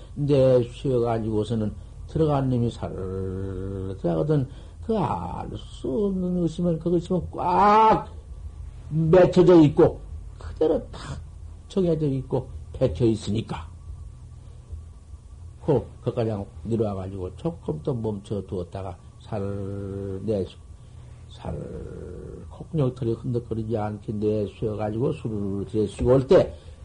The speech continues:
내쉬나 들이쉬나 화두는 어디 가서 무슨 뭐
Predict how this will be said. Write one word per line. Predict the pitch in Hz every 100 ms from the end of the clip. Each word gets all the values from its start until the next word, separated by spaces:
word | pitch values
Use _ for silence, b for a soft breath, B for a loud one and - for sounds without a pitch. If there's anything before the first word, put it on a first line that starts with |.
| -
내쉬나 | 107 95 - - 147 214 311
들이쉬나 | 254 277 214 214 - - - - - - - - - - -
화두는 | - 165 120 113 107 98 B B -
어디 | 117 110
가서 | 110 101 -
무슨 | 101 98 98 95 95
뭐 | 101